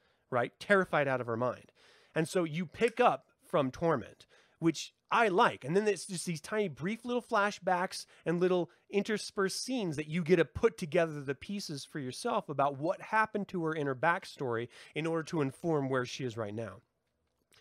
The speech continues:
But ultimately, she, you know, she is in connection with an old friend from her childhood who is actually the group that, uh, ended up, uh, kidnapping her because she is supposedly possessed. This film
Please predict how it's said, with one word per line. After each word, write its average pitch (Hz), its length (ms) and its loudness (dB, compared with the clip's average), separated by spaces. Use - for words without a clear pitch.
But - 100 2
ultimately, 170 500 4
she, 185 160 -6
you 160 60 -2
know, 139 60 -2
she 143 420 -8
is 143 260 -6
in 160 280 -4
connection 170 400 0
with 165 140 -4
an 147 80 2
old 175 240 2
friend 147 440 2
from 143 180 -4
her 147 100 -2
childhood 113 640 -4
who 175 180 4
is 147 140 0
actually 165 440 2
the 135 120 -4
group 151 500 0
that, 143 180 0
uh, 127 180 -6
ended 170 320 0
up, 135 240 0
uh, 123 260 -6
kidnapping 135 600 0
her 110 240 -8
because 139 440 -4
she 143 360 -8
is 131 300 -6
supposedly 120 600 -8
possessed. 123 760 -4
This 202 220 0
film 214 480 4